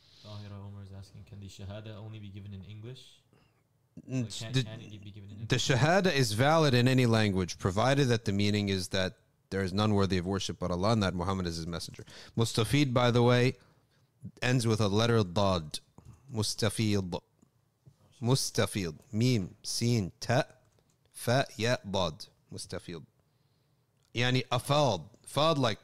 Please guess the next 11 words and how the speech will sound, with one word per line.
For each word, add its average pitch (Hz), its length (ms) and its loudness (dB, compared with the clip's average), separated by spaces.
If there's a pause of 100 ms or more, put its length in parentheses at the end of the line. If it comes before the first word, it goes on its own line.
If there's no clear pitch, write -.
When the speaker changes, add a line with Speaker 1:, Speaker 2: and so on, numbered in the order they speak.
Speaker 2:
it's - 260 -8
like 104 200 -6 (720)
faid 120 500 -2 (180)
is 95 140 -8
a 90 40 -8
flood. 107 480 -4 (560)
It - 160 -12
became 104 880 -4 (480)
like 92 200 -6
a - 60 -8
flood. - 380 -14